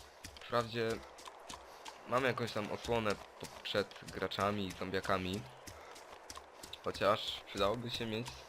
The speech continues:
e, mieć też tą snajperkę Kamu. E, to sobie poszukamy tej snajperki, ale to już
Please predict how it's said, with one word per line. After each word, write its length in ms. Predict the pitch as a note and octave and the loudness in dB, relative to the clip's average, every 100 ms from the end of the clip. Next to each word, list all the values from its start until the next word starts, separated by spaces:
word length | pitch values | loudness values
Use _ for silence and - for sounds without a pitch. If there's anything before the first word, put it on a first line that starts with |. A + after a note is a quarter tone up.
| - - | -14 -10
e, 360 | - - - - | -8 -6 -6 -4
mieć 300 | G#2 - - | -4 -4 -4
też 300 | - G2+ - | -2 -2 -2
tą 200 | - G2 | -2 -4
snajperkę 560 | - G#2+ G#2 C3+ C3 F#2 | -2 0 4 4 2 0
Kamu. 260 | F#2 F#2 | 0 0
E, 40 | F2 - - - - - - - - - - - - - - - - - - - D#2+ F#2 G2 | -2 -8 -14 -16 -16 -14 -14 -14 -16 -16 -16 -16 -16 -16 -14 -16 -14 -14 -12 -6 -4 -2 -4
to 100 | - | -8
sobie 220 | - C3+ | -4 -2
poszukamy 460 | B2+ A#2+ - A2+ G#2+ | -2 -4 0 2 2
tej 120 | - | -2
snajperki, 560 | - G2 F#2 G#2 - F#2+ | -4 -2 0 -2 -2 0
ale 160 | F#2 | 0
to 100 | F2+ | 0
już 460 | F2 - - - - | -4 -4 -4 -2 -6